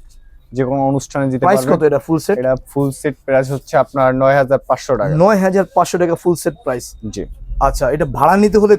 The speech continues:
Speaker 2: কত টাকা দিতে
Speaker 1: এটা
Speaker 2: হবে?
Speaker 1: ভাড়া নিতে হলে আপনার তিন হাজার টাকা।
Speaker 2: তিন হাজার টাকা।
Speaker 1: জি।
Speaker 2: তার মানে এখন সবাই বিয়ে করতে পারবে, যেহেতু
Speaker 1: সবাই বিয়ে
Speaker 2: শেরওয়ানির
Speaker 1: করতে
Speaker 2: দাম
Speaker 1: পারবে।
Speaker 2: কম, যেহেতু জিনিস ভালো, দাম কম এবং হচ্ছে ভাড়াও নিতে পারবে, তাহলে আর কেউ মিস যাবে না
Speaker 1: অবশ্যই।
Speaker 2: শেরওয়ানি থেকে। এখন আর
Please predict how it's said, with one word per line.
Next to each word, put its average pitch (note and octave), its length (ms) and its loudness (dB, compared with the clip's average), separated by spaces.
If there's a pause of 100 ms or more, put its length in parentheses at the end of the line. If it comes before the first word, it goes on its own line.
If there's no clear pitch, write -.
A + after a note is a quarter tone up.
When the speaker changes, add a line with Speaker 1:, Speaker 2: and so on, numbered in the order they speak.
Speaker 2:
কত G#3+ 160 2 (100)
টাকা A3 160 4
দিতে D#3+ 180 0
Speaker 1:
এটা C#3 100 4
Speaker 2:
হবে? B2+ 120 0
Speaker 1:
ভাড়া C3+ 180 2
নিতে C#3 120 -6
হলে C#3 100 0
আপনার C3+ 240 -6
তিন D3+ 100 -4
হাজার A#2+ 260 -6
টাকা। F2+ 200 -10 (100)
Speaker 2:
তিন A3 160 6
হাজার E3+ 280 4
টাকা। A#2+ 260 -2
Speaker 1:
জি। - 140 -16 (480)
Speaker 2:
তার G3+ 120 4
মানে B3 160 4
এখন A3+ 260 2
সবাই C#4 400 2
বিয়ে A3 220 4
করতে G3+ 320 2
পারবে, F#3+ 180 2
যেহেতু F3 220 4
Speaker 1:
সবাই G3 160 6
বিয়ে G3+ 60 6
Speaker 2:
শেরওয়ানির A#3+ 240 2
Speaker 1:
করতে E3+ 160 2
Speaker 2:
দাম A3 140 4
Speaker 1:
পারবে। A3 120 -2
Speaker 2:
কম, A#3+ 120 6 (320)
যেহেতু G#3 260 2 (380)
জিনিস G#3+ 260 6
ভালো, A3 260 2
দাম F3 320 2
কম A3 260 2
এবং G3+ 220 0
হচ্ছে G3+ 200 -2
ভাড়াও E3+ 320 2
নিতে C4 200 2
পারবে, B3 220 2 (280)
তাহলে G3+ 200 4
আর G#3 80 2 (100)
কেউ C#4 140 0
মিস G#3 200 6 (100)
যাবে F3+ 160 4
না - 0 -
Speaker 1:
অবশ্যই। E3 160 0
Speaker 2:
শেরওয়ানি E3 280 2
থেকে। C3 220 -6 (260)
এখন A3 220 4
আর A3+ 60 0